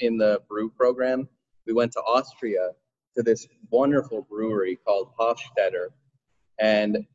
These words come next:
downstairs they have these marble square vats where they do their, their, um, fermentation, but they also heat up rocks and throw 'em in. I was under the impression that they did them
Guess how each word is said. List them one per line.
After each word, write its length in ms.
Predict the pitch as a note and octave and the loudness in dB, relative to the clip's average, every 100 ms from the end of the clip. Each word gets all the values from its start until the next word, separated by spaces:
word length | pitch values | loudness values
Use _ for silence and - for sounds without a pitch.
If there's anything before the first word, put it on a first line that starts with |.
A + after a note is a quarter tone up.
| _ _ A2+ A#2+ | _ _ 0 2
downstairs 840 | C#3 - - C3+ C3+ G#2+ G#2 G2+ | 0 -4 -2 2 4 2 -2 -4
they 120 | G#2+ G#2+ | -4 0
have 180 | A2 A2 | -2 0
these 200 | A2 G#2 | -4 -6
marble 540 | G2+ G2+ A2 B2 C3 C3 | -2 0 2 4 2 0
square 520 | - - A#2 A2+ B2+ | -10 -2 2 4 2
vats 540 | G#2+ F2+ F#2+ C#3 - - _ _ _ _ | 0 -2 -4 -8 -20 -20 _ _ _ _
where 160 | A#2+ | 4
they 120 | A#2 A2 | 4 4
do 180 | B2 C3 | 4 6
their, 360 | B2 A#2 A#2 - | 6 6 4 -2
their, 600 | - A2 G#2 G#2 G2+ G2 G2+ | 2 4 4 4 0 0 0
um, 480 | G2 F#2+ F#2+ F#2 - _ | 0 -2 -4 -10 -14 _
fermentation, 920 | - B2+ A2+ G#2+ A#2+ A#2 - G#2+ G2+ - _ _ - _ | -2 0 0 0 0 0 0 -6 -6 -14 _ _ -20 _
but 140 | A#2 A#2 | -2 4
they 140 | A#2 | 6
also 800 | B2 D3 - C3 A2+ A2 G#2+ - _ _ | 6 4 2 2 4 2 0 -6 _ _
heat 280 | _ - D3+ | _ -2 2
up 200 | C3+ B2 A2+ | 2 2 0
rocks 520 | B2 A2 F#2+ - - _ _ - _ A2 | -2 -2 -8 -14 -20 _ _ -20 _ -4
and 140 | G#2+ - | -4 0
throw 260 | C3 B2 B2 | 2 2 2
'em 120 | B2 | 0
in. 200 | A#2 A2+ - - _ - | -2 -4 -10 -20 _ 0
I 120 | D3+ | 2
was 180 | G#3 G3 | 2 2
under 200 | F#3+ F#3 | 2 0
the 140 | E3+ | 0
impression 460 | E3 - D3+ D3 D#3+ | 0 2 0 0 -2
that 120 | C#3 | 0
they 120 | B2+ A#2+ | 0 0
did 280 | B2 C3 | 0 2
them 280 | C3+ B2+ B2 | 2 4 2